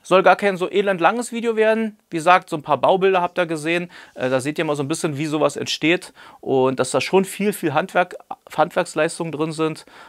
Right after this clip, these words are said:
Aber ja, ich denke, wir gucken jetzt noch eine Viertelstunde einen kleinen Film und dann fahren wir weiter. Und wir gucken uns heute tatsächlich noch ein Wohnzimmerkino an, weil das liegt so auf unserem Rückweg heute.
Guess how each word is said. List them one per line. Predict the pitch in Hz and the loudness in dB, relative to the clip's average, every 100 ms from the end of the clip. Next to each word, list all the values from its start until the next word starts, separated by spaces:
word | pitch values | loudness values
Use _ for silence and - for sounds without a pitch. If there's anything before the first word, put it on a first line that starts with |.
| - | -8
Aber | - 131 131 131 127 - - | -2 2 4 4 2 -4 -14
ja, | 110 101 - _ _ _ _ | -12 -12 -16 _ _ _ _
ich | - | -10
denke, | - 131 135 | -8 -6 -6
wir | |
gucken | 120 170 160 | -8 -8 -8
jetzt | 135 | -8
noch | 139 | -6
eine | 135 | -8
Viertelstunde | 120 165 151 - 143 147 139 139 - - - _ | -6 -6 -6 -6 -6 -4 -6 -8 -20 -20 -20 _
einen | - 131 127 120 113 120 _ _ _ - | 0 0 0 -2 -6 -12 _ _ _ -10
kleinen | - 117 117 | -2 -2 -2
Film | - 190 226 | 0 2 2
und | 170 | -2
dann | 139 | -4
fahren | 139 139 | -2 -2
wir | 135 117 | 0 2
weiter. | 113 165 196 185 175 | 2 2 2 2 2
Und | 135 143 - - | -2 -8 -12 -12
wir | - 120 | -8 -8
gucken | - 139 - | -10 -12 -8
uns | 127 - | -8 -6
heute | 131 131 | -6 -6
tatsächlich | - 113 127 131 | -12 -12 -10 -10
noch | 127 110 | -10 -10
ein | 107 | -10
Wohnzimmerkino | 117 156 - 113 110 - 123 | -10 -10 -12 -12 -12 -10 -8
an, | 123 139 - - | -8 -8 -16 -18
weil | - | -10
das | 120 - | -8 -8
liegt | 120 | -8
so | - - | -6 -8
auf | - | -8
unserem | 113 117 | -12 -12
Rückweg | 110 107 - - | -12 -12 -14 -18
heute. | - - | -18 -20